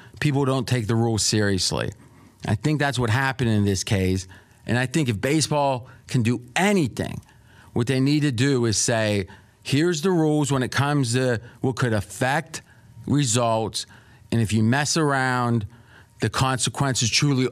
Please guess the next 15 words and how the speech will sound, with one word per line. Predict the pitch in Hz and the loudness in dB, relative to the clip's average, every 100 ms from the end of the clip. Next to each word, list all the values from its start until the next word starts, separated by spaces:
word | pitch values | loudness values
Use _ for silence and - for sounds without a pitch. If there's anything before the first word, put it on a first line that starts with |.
| - | 0
are | 135 151 156 | 0 2 2
gonna | 135 120 110 | 2 0 0
be | 98 98 | 0 0
strict." | - - 90 76 - - - - - - _ _ _ - _ _ _ _ _ | 0 0 0 -2 -8 -20 -20 -20 -20 -20 _ _ _ -20 _ _ _ _ _
Whatever | 107 131 135 | 0 2 2
those | 110 104 90 | 2 2 2
are. | 92 82 78 | 0 -2 -2
It | |
doesn't | 92 127 123 | -2 0 0
even, | 120 110 | 0 0
we | 117 | 0
could | 117 | 0
go | 123 | 0
through | 120 131 | 0 0
hypotheticals. | 117 113 110 123 127 117 98 85 90 | 0 -2 -2 0 0 0 -2 -2 -4